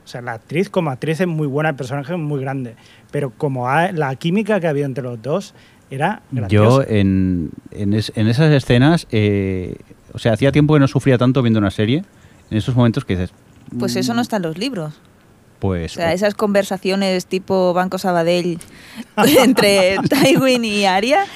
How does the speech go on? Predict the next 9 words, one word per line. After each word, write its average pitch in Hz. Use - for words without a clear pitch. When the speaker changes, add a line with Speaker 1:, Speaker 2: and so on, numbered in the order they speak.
Speaker 2:
Sí. -
Speaker 3:
eso 214
es 190
uno 220
de 214
los 202
cambios 196
introducidos 185
y, 175